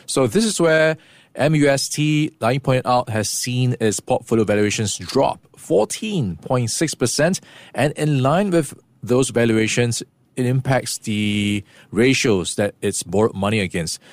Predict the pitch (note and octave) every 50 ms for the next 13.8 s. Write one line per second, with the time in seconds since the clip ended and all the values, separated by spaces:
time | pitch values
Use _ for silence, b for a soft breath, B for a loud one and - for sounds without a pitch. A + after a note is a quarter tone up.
0 | B B B - - A#2 A2+ A2 A2 - - - - - A2+ A2 C#3 C3 - -
1 | - A2 G#2+ - F#2+ G#2+ G#2 G#2 G#2 G2+ F#2+ - - - C#3+ D#3 F3 - D3+ B2+
2 | G#2+ E2+ D#2+ - - - B B B B B B _ - A#2 A2+ A2+ G2 A2 A2
3 | G#2+ G#2 A2+ A2 A2 A2 F#2+ G2+ G#2 G2+ G2+ G#2 G2+ - - - _ _ - D3
4 | F3 F#3+ E3 C#3+ - C#3 C3 C3+ G#2+ G#2+ - C#3+ - - - - B2 A#2 - -
5 | _ _ _ _ _ _ _ - D#3+ G3+ F#3 C#3+ C3 - B2 B2 C3 - - E3
6 | G#3 - - C#3 - - - - - - - - - F3 F3 D3 - - - -
7 | - - C#3+ B2+ - - - - G#3 A3 B3 F#3 B2 - - _ _ _ _ _
8 | B2 A2+ A2 G#2 - - F#3 - - - D3+ D3 C3 B2 - A2 - A#2+ G#2+ G#2
9 | F#2+ - A#2 G2+ F#2+ - - G#2+ A#2 D3+ E3+ - B B B B B B B B
10 | B - B2+ C3 C3 - - - _ C3+ G2 - C#3+ F3 A3+ B3 A#3 F3+ A#2+ G#2
11 | G2+ F#2+ - - _ _ _ _ _ _ _ _ _ _ A2+ G#2 - - - -
12 | - _ C#3+ F3+ C4 D#4+ D#4+ - C3+ B2 G#2+ F#2 E2 D#2+ - _ _ _ _ _
13 | _ A#2 A#2+ A#2 - A#2+ A2 G#2 - - B2 A#2+ B2+ C3+ C#3+ C3+